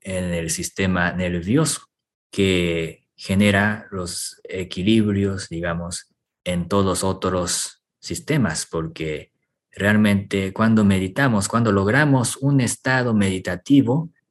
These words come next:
de manera, eh, continua, o sea, de, con repetición, repitiendo la práctica de meditación, podemos crear un hábito interior,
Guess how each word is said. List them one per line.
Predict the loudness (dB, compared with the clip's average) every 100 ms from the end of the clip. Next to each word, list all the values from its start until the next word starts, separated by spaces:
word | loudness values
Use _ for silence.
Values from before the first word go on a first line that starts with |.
| _ -2
de | 2
manera, | 2 4 4 2 0 -4 -12 _ _ _ _ -14
eh, | -8 -4 -2 -2 -4 -6 -10 -16 _ _ _ _ _ _ -2
continua, | 0 2 4 4 4 2 -2 -8
o | -12 -8
sea, | -4 -2 -2 -6 -14 -12
de, | -6 -4 -2 -4 -4
con | -2 0
repetición, | 2 0 -2 -2 0 4 4 2 -4 _
repitiendo | -8 -6 -4 0 2 2
la | 2 0
práctica | -2 -2 -2 2
de |
meditación, | 2 0 -4 -4 0 0 0 -6 _ _ _ _ -20 -20 -20 _ -4
podemos | -2 2 2 2 0 -2 -6 _ _ _ _ _ _
crear | -2 2 4 4 4 2 0
un | 2 2 2
hábito | 0 0 -2 -2 -2
interior, | -2 -4 -4 -2 -4